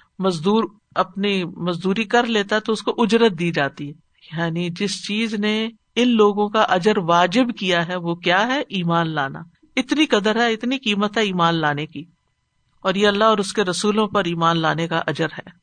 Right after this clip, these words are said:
وَكَانَ اللَّهُ غَفُورًا رَّحِيمًا، اور اللہ تعالیٰ غفور الرحیم ہے، بہت بخشنے والا،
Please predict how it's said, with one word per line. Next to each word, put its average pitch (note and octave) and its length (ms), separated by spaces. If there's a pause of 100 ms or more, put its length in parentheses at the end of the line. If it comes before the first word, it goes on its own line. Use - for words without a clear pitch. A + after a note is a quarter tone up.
(600)
وَكَانَ G#3+ 460
اللَّهُ G3 460
غَفُورًا F3+ 600
رَّحِيمًا، D3+ 460 (680)
اور F3+ 200
اللہ E3 240
تعالیٰ E3 440
غفور E3 340
الرحیم D#3 460 (180)
ہے، - 360
بہت F3+ 260
بخشنے E3+ 400
والا، D#3 340